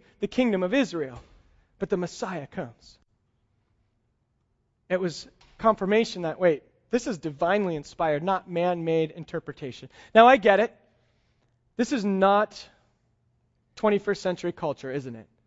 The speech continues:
It's not open to your own interpretation. This is divinely inspired, not man-made truth.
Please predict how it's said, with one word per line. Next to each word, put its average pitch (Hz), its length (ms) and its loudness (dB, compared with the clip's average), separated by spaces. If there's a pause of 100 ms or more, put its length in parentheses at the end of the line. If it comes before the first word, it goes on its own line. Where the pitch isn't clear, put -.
(640)
It's 185 160 -6
not 269 280 8
open 254 280 6
to 208 60 -2
your 220 100 4
own 233 240 6
interpretation. 220 880 0 (280)
This 262 180 6
is 247 100 -2
divinely 247 560 4
inspired, 233 480 4
not 240 340 4
man-made 220 920 2
truth. 180 420 -2